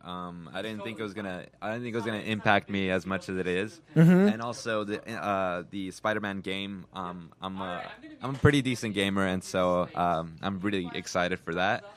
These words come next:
Speaker 1: As well as I s-, have yet to check out Cloak and Dagger, but I know the hype, and I'm, I am covering the, uh, after show. I'm producing the after show for that, and our, our alumni, Ollie,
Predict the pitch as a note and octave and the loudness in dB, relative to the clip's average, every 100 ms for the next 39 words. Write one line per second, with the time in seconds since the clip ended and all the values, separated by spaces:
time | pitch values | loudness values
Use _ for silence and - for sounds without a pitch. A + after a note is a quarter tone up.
0 | - - - A2 G2 C3 D#3+ C#3 A#2+ A#2 | -20 -16 -8 -6 -2 0 0 0 -2 -6
1 | - A2+ A2+ D#3 E3+ F3+ F#3 - F3+ - | -2 -2 0 -2 -2 -4 -4 0 -2 -2
2 | F#3+ - F3 F3 F#3 F#3 F#3+ - A2+ B2 | -4 -4 -4 -2 0 0 -4 -6 -6 -2
3 | A2 - G#2+ A2 A2 A2+ A2+ A#2 A2+ G2+ | 0 0 -2 -2 -2 -6 -8 -6 -4 -4
4 | G2 A2+ A#2+ G2+ G2+ F#2+ G#2 G#2 A2 - | -2 -4 -4 -8 -8 -8 -6 -6 -8 -6
5 | A2 G#2+ G#2+ G2+ G2 F#2 F2 D#2 F2+ F#2 | -4 -2 -4 -4 -4 -2 -2 -2 -2 -2
6 | A2 - A#2+ F#2+ F#2 F#2 F#2+ G2 F2 E2+ | -4 -4 -4 -4 -6 -8 -8 -6 -4 -4
7 | - F#2+ G#2 - A#2 C3+ - - - - | -4 -8 -8 -6 -4 -2 -4 -14 -20 -8
8 | G2+ G2+ G2 G2+ G2+ F#2+ - - G2+ G2+ | -4 -2 2 2 2 -2 -6 -6 -4 -2
9 | F#2+ - G2+ A#2+ B2+ G#2+ G#2 F2+ - A2+ | -4 -4 -4 -4 -4 -4 -2 -4 -2 -2
10 | A2+ | -2